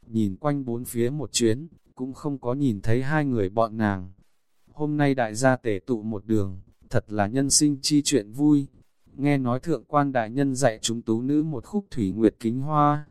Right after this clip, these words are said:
nghĩ đến lấy các vị tú nữ thông minh tài trí,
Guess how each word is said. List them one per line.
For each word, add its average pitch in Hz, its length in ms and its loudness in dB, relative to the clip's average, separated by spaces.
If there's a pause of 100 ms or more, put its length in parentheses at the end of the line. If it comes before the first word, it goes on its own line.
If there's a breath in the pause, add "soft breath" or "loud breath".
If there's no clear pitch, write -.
(140)
nghĩ 139 240 0
đến 117 220 -2
lấy 117 240 2
các 175 280 0
vị 135 200 0
tú 117 180 0
nữ 143 240 0
thông 147 220 -4
minh 147 180 4
tài 110 240 2
trí, 113 440 -4